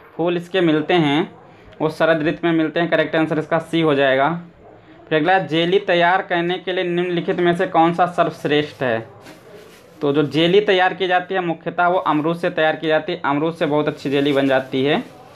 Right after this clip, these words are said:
तो यहाँ correct answer हो जाएगा पहला।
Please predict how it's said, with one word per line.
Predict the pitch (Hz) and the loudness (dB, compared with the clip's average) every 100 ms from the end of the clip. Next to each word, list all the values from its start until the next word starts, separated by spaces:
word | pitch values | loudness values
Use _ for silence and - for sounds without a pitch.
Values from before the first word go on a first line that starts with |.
| - - - | -20 -10 -2
तो | |
यहाँ | 147 156 | 0 0
correct | 156 156 156 | 0 -2 -2
answer | 151 160 | -2 0
हो | 147 | -2
जाएगा | 139 143 143 214 302 - - - - - - | 2 2 2 0 -2 -12 -20 -20 -20 -18 -8
पहला। | 131 120 104 | -4 -2 -2